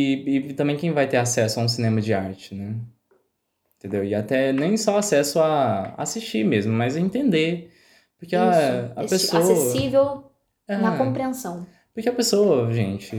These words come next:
Speaker 1: nessa época também o cinema era assim, o cinema era visto como entretenimento. Então, se uma pessoa tá trabalhando lá dezoito horas diárias, que deve ser <laughs> a questão
Speaker 2: Imagina.
Speaker 1: nessa época, né?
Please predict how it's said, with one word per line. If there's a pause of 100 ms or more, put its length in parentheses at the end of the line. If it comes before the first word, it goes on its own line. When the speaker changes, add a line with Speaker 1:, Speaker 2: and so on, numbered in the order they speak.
(140)
Speaker 1:
nessa
época
também
o
cinema
era
assim,
o
cinema
era
visto
como
entretenimento.
Então,
se
uma
pessoa
tá
trabalhando
lá (640)
dezoito
horas
diárias,
que
deve
ser (340)
<laughs>
a
questão
Speaker 2:
Imagina.
Speaker 1:
nessa
época,
né?